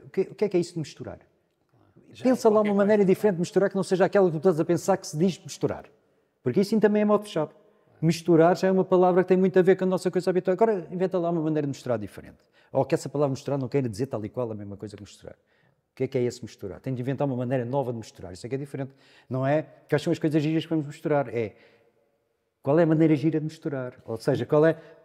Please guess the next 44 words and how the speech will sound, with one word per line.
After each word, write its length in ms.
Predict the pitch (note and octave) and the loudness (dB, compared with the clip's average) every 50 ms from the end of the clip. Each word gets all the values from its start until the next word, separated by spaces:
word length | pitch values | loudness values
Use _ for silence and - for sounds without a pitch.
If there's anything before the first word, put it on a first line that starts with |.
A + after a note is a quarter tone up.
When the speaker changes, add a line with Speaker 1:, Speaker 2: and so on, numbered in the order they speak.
| _ _ _ _ _ _ _ - | _ _ _ _ _ _ _ -4
Speaker 1:
como 120 | D3 E3 | 0 0
é 40 | E3+ | 2
que 60 | D#3 | 2
Speaker 2:
Eu 40 | F3+ | 2
Speaker 1:
essa 160 | E3+ - F#3 | 2 2 0
palavra 400 | - F3+ F3+ F#3 F#3 F3 E3+ F3 | 2 4 4 6 6 6 4 2
pode-se, 300 | - - F3+ F#3 F#3 - - | 2 2 0 0 0 0 -8
como 160 | - E3+ F3+ | -4 0 0
é 60 | F#3+ | 2
que 80 | - F#3+ | 2 4
há 80 | F#3+ | 4
invenção 500 | G3 F#3+ D#3+ F3+ F3+ D#3+ - - G3 F#3+ | 4 4 4 2 2 0 0 0 2 2
ainda 320 | F#3+ F#3+ G3 G#3 G#3 F#3+ F#3+ | 4 4 4 4 2 2 2
dentro 340 | F3+ F#3 F3+ E3+ D3 E3+ D#3+ | 4 2 2 2 0 -2 0
dessa 240 | F3+ F3 E3 - D#3 | 0 0 0 -2 -4
palavra 320 | E3+ E3+ E3+ E3 D#3 E3+ | -4 -2 -2 -2 -2 -2
misturar. 480 | E3+ D#3 - - F3 E3 C#3+ C3+ B2+ - - - - | -4 -6 -6 -2 0 2 2 0 -2 -4 -8 -4 0
Não 140 | C#3+ D#3 | 2 2
Speaker 2:
Eu 60 | E3 E3 | 4 2
Speaker 1:
nas 120 | F3+ - | 2 4
coisas 260 | - F#3+ E3 F3 - | 4 4 4 4 0
que 80 | - - | -2 -4
se 80 | - | -2
misturam. 520 | F#3 F3+ - - - E3 C#3 B2 A#2+ F#2+ - - _ _ - - - | -2 -2 -2 -2 0 0 2 2 0 -4 -6 -12 _ _ -20 -16 -8
Speaker 2:
Isto 100 | C3 B2 | -4 0
Speaker 1:
Mas 100 | C#3 C3+ | 2 4
ele 100 | G3+ G3+ | 4 6
com 80 | G#3 | 4
certeza 340 | F#3 - D3 A#2 C3 C#3+ C#3 C3+ | 4 2 2 2 2 2 2 2
sabe 320 | - D#3+ E3+ D3+ C3 C3+ | 2 2 4 4 4 4
isso, 160 | C3+ C3 - | 2 0 -2
Speaker 2:
Claro, 180 | C#3+ C#3+ C#3+ D3 | -6 -6 -2 0
Speaker 1:
só 120 | C#3+ A#2+ | 0 0
que 60 | - | 0
Speaker 2:
não, 40 | - | 0
Speaker 1:
não 60 | - C3+ | -2 0
Speaker 2:
era 60 | - | 2
Speaker 1:
podia 120 | F#3+ D#3+ D#3+ | 6 6 6
Speaker 2:
uma 60 | C#3+ | 6
Speaker 1:
dizer 120 | - - D#3+ | 6 4 4
na 0 | D3+ E3+ | 6 6
Speaker 2:
coisa 60 | E3 | 4
Speaker 1:
entrevista. 420 | D3 D#3 D3+ C#3 A#2 A#2 G#2+ - - | 6 6 4 4 4 2 -2 -4 -8
Speaker 2:
Claro, 160 | - A#2 D#3+ | -2 2 2